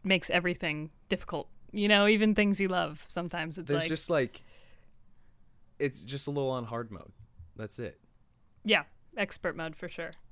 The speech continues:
Speaker 2: We, um, uh, Brant and I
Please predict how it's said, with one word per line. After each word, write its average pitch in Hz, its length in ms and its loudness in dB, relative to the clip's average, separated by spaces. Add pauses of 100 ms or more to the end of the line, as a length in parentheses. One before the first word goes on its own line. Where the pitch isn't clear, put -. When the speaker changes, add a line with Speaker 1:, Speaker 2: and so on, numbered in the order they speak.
Speaker 2:
We, 123 260 0
um, 113 360 0 (840)
uh, 95 520 0 (120)
Brant 120 260 4
and 113 80 -2
I 104 320 0